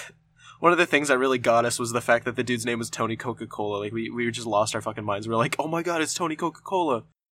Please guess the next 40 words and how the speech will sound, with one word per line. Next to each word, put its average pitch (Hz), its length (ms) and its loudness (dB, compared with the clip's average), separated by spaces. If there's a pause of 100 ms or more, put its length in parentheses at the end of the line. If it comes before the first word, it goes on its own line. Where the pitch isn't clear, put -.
(240)
Yo!" 156 380 4
And 107 100 -4
we 110 80 -2
just, 110 240 -6
we 135 100 2
just 127 100 0
thought 135 140 8
he 123 60 2
was 110 140 -4
very 98 160 -2
funny. 98 360 -8 (580)
We, 113 240 -8
we 120 120 -4
enjoyed 110 260 -4
the 104 80 -8
character 104 300 -6
a 104 40 -2
lot. 101 200 2
And 110 120 -6
Tony 160 200 0
Coca-Cola 131 420 -2
is 113 80 -4
a 113 60 -2
really 120 260 0
chill 117 240 -2
guy. 101 460 2 (500)
He's 127 300 0
the 123 100 0
lead 135 240 -2
of 127 100 0
a 120 60 -2
band 113 300 -2
called 107 180 -2
Tony 120 240 0
Coca-Cola 117 540 -2
and 104 100 -4
the 101 80 -6
Roosters, 110 460 -4
I 98 60 -2
believe. 98 460 -6